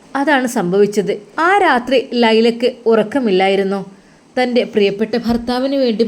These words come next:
മാത്രം അവൾ പ്രാർത്ഥിക്കുകയായിരുന്നു. സാധാരണ എണീക്കുന്ന പോലെ തന്നെ അന്നും നാല് മണിക്ക് ലൈല ഉണർന്നു. പെട്ടെന്നാണ് അത് ഓർമ്മ വന്നത്. "എൻ്റെ റബ്ബേ,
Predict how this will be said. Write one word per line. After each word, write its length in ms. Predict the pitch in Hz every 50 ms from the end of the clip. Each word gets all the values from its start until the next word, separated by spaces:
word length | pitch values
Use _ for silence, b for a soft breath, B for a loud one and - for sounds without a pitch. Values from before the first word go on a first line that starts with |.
| 202 185
മാത്രം 320 | 190 190 190 - 226 220 - - 233
അവൾ 120 | 214 214 - 208 - -
പ്രാർത്ഥിക്കുകയായിരുന്നു. 1000 | 226 196 180 185 - - - 220 220 226 220 208 185 175 175 175 180 180 190 202 - - - - - _ _ _ _ - 247
സാധാരണ 540 | 220 196 190 185 170 180 220 247 247 254 247 240 233 - 214
എണീക്കുന്ന 400 | 208 208 220 214 214 247 226 254 226 208
പോലെ 200 | 226 220 214 202 208
തന്നെ 200 | 220 208 202 202 - - - -
അന്നും 220 | - 247 285 277 254 214
നാല് 220 | 185 180 180 185 190 202
മണിക്ക് 280 | 214 220 214 214 214 208 208 214 185
ലൈല 260 | 180 175 170 170 190 202 196
ഉണർന്നു. 340 | 170 170 170 175 180 185 185 - B B B B B B B B B B -
പെട്ടെന്നാണ് 540 | 269 247 269 - 320 294 269 240 220 214 208 208 - - 196
അത് 120 | 196 190 226 196 180
ഓർമ്മ 200 | 180 185 208 214 202
വന്നത്. 260 | 185 180 180 175 180 180 180 - B B B B B B B B B
"എൻ്റെ 160 | 226 240 262 240
റബ്ബേ, 280 | 226 175 170 165 214